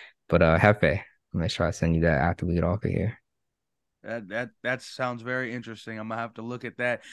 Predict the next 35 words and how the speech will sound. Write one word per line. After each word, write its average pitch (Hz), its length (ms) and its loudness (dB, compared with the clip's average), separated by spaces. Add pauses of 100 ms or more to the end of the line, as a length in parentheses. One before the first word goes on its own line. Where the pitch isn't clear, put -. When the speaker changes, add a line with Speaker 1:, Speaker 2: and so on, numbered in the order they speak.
(120)
Speaker 2:
There's 185 180 0
another 214 300 4
game, 220 320 0
though, 190 160 4
on 175 140 2
Speaker 1:
Absolutely. - 0 -
Speaker 2:
the 160 80 -2
twenty-fifth 165 580 -4
that 143 180 -2
I 135 60 0
was 131 220 -6
looking 135 280 -6
at, 120 200 -4
man. 113 320 -8
Uh, 117 360 -4
the 113 140 -10
Nets 139 300 -2
are 139 80 -8
playing 135 340 -6
Philly 151 340 -6
that 117 220 -4
day. 101 220 -10
That's 120 240 -6
gonna 190 160 -14
be 180 100 -12
a 165 60 -12
very, 147 440 -6 (360)
very 143 320 -6
interesting 127 480 -12
matchup, 117 340 -8
I 110 80 -8
believe, 107 400 -12 (480)
on 107 140 -12
the 104 80 -12
twenty-fifth. 110 580 -14